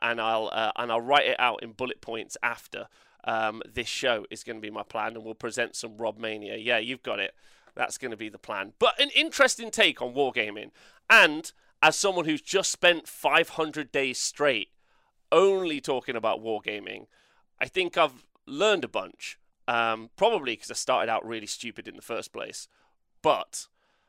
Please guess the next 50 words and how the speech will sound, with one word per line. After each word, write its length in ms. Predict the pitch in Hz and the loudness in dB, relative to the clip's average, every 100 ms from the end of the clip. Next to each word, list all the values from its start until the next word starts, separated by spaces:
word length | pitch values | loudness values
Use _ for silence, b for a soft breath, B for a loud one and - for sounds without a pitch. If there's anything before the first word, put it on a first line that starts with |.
| _ _ - | _ _ -6
um, 440 | 117 113 110 107 - | -4 -2 -6 -12 -12
thank 200 | - 113 | -8 -6
you, 100 | 120 | -2
Arcane 280 | 107 - 107 | -4 -2 -6
Ring. 180 | 110 127 | -4 -6
Big 180 | 113 101 | -8 -10
love 160 | 101 - | -10 -8
to 80 | |
you. 240 | 101 107 135 b b b - | -6 -6 -6 b b b -10
Uh, 320 | 107 110 110 | -6 -4 -6
Rod 240 | 120 127 117 | 0 -2 0
Mania, 480 | 113 107 110 - - | -2 -2 -4 -6 -10
that's 220 | - - - | -16 -14 -8
good. 280 | 123 131 - | -6 -6 -2
Thanks, 200 | 120 - | -4 0
Bobbin. 400 | 127 123 139 123 | 0 0 -2 -2
What 160 | 120 | 2
up? 220 | 131 - - b b b b _ _ | 2 0 -8 b b b b _ _
Um, 320 | 117 123 120 - | -2 0 -2 2
I 140 | 190 | 4
think 160 | 247 226 | 4 6
I 80 | 196 | 8
learned 220 | 165 143 | 8 6
a 60 | |
lot. 300 | 127 147 - - _ _ _ | 6 6 6 2 _ _ _
I 40 | 170 | -2
think 160 | 196 | 2
I've 100 | 175 | 2
learned 200 | 151 147 | 2 0
a 40 | 131 | 4
lot. 240 | 147 - | 4 4
So 120 | - | 0
I'm 60 | 170 | 0
gonna 120 | 180 | 0
go 120 | 170 185 | 0 -2
through 180 | 180 | -2
those 160 | 180 175 | -2 -2
things 240 | 180 165 | -4 -4
I 120 | 147 151 | -2 -2
think 260 | 175 165 | -2 0
I've 140 | 156 131 | -2 0
learned. 400 | 123 135 180 - _ _ | 0 0 -4 -16 _ _
And 420 | 165 160 165 190 - | 6 6 4 -4 -2
at 120 | - 147 | 0 4
the 140 | 170 | 4
end, 380 | 156 139 160 - _ | 4 2 -8 -16 _
I'd 200 | - 143 | 0 2
love 160 | 151 139 | 0 -2
you 100 | 143 | -2
guys. 560 | 131 131 131 131 - | 4 6 6 4 -4